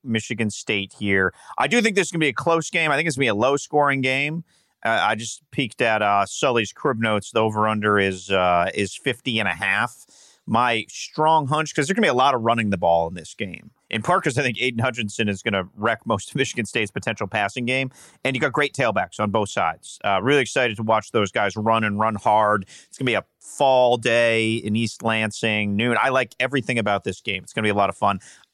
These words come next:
It is not gonna be aesthetically offensively pleasing on either side. That said, if you look at how Michigan's offense disappeared in the second half of that Nebraska game, they have faced little adversity and little road adversity this season.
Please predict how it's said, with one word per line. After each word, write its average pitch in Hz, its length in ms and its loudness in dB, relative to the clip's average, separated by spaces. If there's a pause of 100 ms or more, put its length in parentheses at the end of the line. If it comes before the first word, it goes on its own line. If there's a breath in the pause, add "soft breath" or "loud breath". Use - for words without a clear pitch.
It 151 180 0
is 131 200 -2
not 175 240 2
gonna 175 160 0
be 160 160 2
aesthetically 139 560 0
offensively 110 540 0
pleasing - 440 -6 (100)
on 117 120 -2
either 120 320 -2
side. - 440 -6 (220)
That 147 260 0
said, 151 420 0
if 123 160 -4
you 131 100 -4
look 123 320 0
at 135 220 0
how 120 420 2 (280)
Michigan's 147 440 -2
offense 139 440 0
disappeared 147 580 -2
in 135 60 -8
the 131 80 -2
second 131 300 -2
half 127 320 0
of 117 60 -2
that 120 200 2
Nebraska 113 540 0
game, 107 520 0 (340 soft breath)
they 131 460 0 (180)
have 135 240 -2
faced - 480 -4
little 156 380 2
adversity 139 880 0
and 113 200 -2
little 131 240 2
road 123 320 2
adversity 123 680 -2
this 113 240 0
season. 101 800 -2